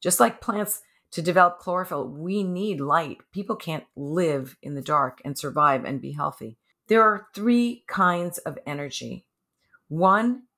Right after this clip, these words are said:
is intrapersonal, within ourselves. And that is the most foundational.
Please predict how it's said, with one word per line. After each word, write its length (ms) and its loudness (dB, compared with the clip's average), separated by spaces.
is 320 -2
intrapersonal, 1300 0
within 380 2
ourselves. 800 -2
And 180 4
that 320 4
is 300 -2
the 120 -8
most 300 -4
foundational. 720 -6